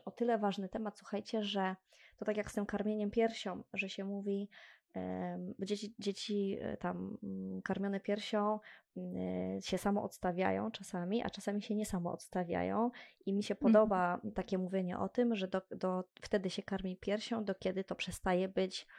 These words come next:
Speaker 1: w porządku dla któregokolwiek z, mm, z tej diady mama-dziecko, nie?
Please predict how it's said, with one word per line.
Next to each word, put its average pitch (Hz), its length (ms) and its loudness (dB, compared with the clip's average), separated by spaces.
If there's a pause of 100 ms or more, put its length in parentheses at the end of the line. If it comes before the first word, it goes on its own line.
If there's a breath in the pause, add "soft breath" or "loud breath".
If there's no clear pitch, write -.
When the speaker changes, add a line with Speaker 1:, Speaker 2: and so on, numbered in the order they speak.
(180 loud breath)
Speaker 1:
w - 100 -20
porządku 185 500 2
dla 185 180 2
któregokolwiek 190 1300 0
z, 165 280 -6 (680 soft breath)
mm, 165 420 -4
z - 60 -20
tej 160 180 0
diady 160 380 0
mama-dziecko, 156 640 -6 (280)
nie? 220 220 -4